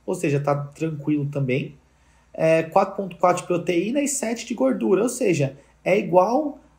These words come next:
ao integral. Então, se você preferir algo que dá um sabor, pelo menos que lembre um chocolate, às vezes é melhor pegar um desse daqui.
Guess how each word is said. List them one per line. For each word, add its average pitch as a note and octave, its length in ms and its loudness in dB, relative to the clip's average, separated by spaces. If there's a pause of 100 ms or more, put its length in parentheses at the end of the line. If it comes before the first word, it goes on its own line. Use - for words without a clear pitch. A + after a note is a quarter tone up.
ao A3+ 880 4
integral. F3+ 760 2
Então, F#3+ 560 0
se F3 140 -6
você F#3+ 280 -2
preferir A3 460 -4
algo F#3 320 2
que F#3 180 -8
dá D3+ 240 2
um C4 60 -4
sabor, E3+ 460 0
pelo E3 200 -2
menos E3 240 -6
que - 120 -8
lembre D#3+ 180 -2
um E3+ 80 -2
chocolate, D#3 880 -2 (400)
às E3+ 120 2
vezes G3 120 2
é G#3+ 60 0
melhor G3+ 260 0
pegar A3 240 2
um B3+ 100 0
desse A#3+ 360 -2
daqui. F3 440 -6